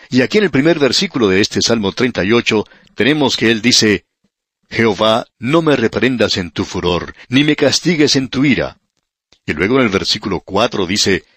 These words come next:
"Porque mis iniquidades se han agravado sobre mi cabeza, como carga pesada se han agravado sobre mí". Ni usted, amigo oyente, ni yo tampoco podemos llevar nuestras cargas, ni tampoco la carga del pecado.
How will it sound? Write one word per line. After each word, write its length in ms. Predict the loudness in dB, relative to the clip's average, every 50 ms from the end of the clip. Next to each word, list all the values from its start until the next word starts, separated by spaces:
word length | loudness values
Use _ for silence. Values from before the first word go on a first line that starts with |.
| _ _ _ _ _ _ _
"Porque 340 | 0 0 0 0 0 0
mis 240 | 0 2 0 0 2
iniquidades 640 | 2 0 0 0 0 0 2 4 4 4 2 2 0
se 120 | 0 -2
han 100 | 0 2
agravado 680 | 0 0 0 0 0 2 2 2 2 2 2 2 0 0
sobre 280 | 0 0 0 0 0
mi 120 | 0 -2 -4
cabeza, 540 | -4 -2 0 0 0 0 0 -2 -4 -8 -12 _ -20 -20 -8 _
como 240 | 0 0 0 0 0
carga 320 | 0 0 2 2 2 0
pesada 640 | 0 2 0 0 2 2 2 2 2 2 2 2 2
se 140 | 2 0 0
han 80 | 0
agravado 560 | 0 0 2 2 2 2 2 2 2 2 0 0
sobre 280 | 0 0 0 0 0
mí". 260 | -2 -4 -8 -10 -14 _ _ _ _ _ _ _ _ _ _ _ _
Ni 140 | 2 4 4
usted, 340 | 4 2 2 0 0 2 2
amigo 240 | 2 0 0 -2 0
oyente, 400 | 0 0 0 -2 0 -2 0 0
ni 80 | 2
yo 160 | 2 2 0 0
tampoco 540 | 0 -2 -2 0 -2 -2 0 0 -2 -2
podemos 380 | -2 0 0 0 0 0 0 0
llevar 320 | 0 2 2 2 0 0
nuestras 400 | 0 -2 -2 -2 -2 -2 -2 0
cargas, 420 | 0 2 2 2 2 0 0 -2 -4 -4 -2
ni 140 | -2 0 0
tampoco 400 | 0 0 0 -2 0 0 0 0
la 80 | 2
carga 320 | 2 2 0 2 2 2 0
del 140 | 0 0
pecado. 500 | -2 -4 -4 -2 -2 -2 -2 -4 -10 -16